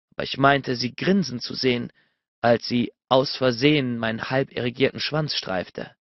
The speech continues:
Zweimal. In den nächsten zwei Stunden befand ich mich in meiner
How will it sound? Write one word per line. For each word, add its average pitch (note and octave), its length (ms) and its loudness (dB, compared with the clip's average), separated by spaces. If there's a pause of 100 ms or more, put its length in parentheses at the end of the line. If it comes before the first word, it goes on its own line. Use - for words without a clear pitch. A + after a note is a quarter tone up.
(260)
Zweimal. B2 680 2 (920)
In D3 160 2
den D#3+ 120 4
nächsten F#3 360 0
zwei D#3+ 240 2
Stunden D#3 580 -2
befand D#3 400 -2
ich D3 140 -8
mich C#3+ 240 -2
in B2+ 80 -2
meiner C3 260 2